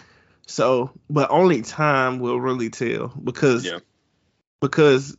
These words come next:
Speaker 1: you know, from the outside looking in, you got these coaches that were sought after, right? Like, they were hot
Speaker 2: Mm-hmm.
Speaker 1: names and they won at their programs and respected. And, but then we hire,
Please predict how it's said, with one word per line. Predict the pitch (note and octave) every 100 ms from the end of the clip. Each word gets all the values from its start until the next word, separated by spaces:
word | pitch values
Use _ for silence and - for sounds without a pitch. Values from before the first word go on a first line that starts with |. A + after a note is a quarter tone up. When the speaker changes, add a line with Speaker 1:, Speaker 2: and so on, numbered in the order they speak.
| _
Speaker 1:
you | B2+ D3
know, | C3+ B2+
from | - B2
the | A#2+
outside | C3 C#3 - C3+
looking | C3 C3 C3+
in, | C3 C3
you | C3
got | B2+ B2 G2+ - - _ _ _
these | - C3 C3
coaches | - D3 C3 C3+ C3
that | A#2+
were | G2+ -
sought | - F3+ D#3+ D3+
after, | D#3 D#3 - A2 B2 B2+
right? | B2+ C3+ C#3+ -
Like, | C3 A#2+ -
they | - C3
were | A#2
hot | - D#3+ D3
Speaker 2:
Mm-hmm. | G#2+
Speaker 1:
names | D3+ D#3 C#3+ B2+ B2
and | A#2+ B2 - _ _ _ _ -
they | C3+ B2+
won | B2+ D3 E3 D#3+ D3 C#3
at | C3
their | C3
programs | C3 D#3 D3 C#3+ C#3 C3+ C3 C3+
and | A#2+ A#2+ - _ _ _ _ _ _ _ - -
respected. | A#2 B2 B2 - F3 E3+ - C3+ A2
And, | A2+ A2+ C3+ _ _ _ _ _ _ _ _ -
but | C3
then | C#3+ D3+ D3 C#3 C3 _ _ -
we | D#3 D3+
hire, | D#3 D3+ D3 D3 D3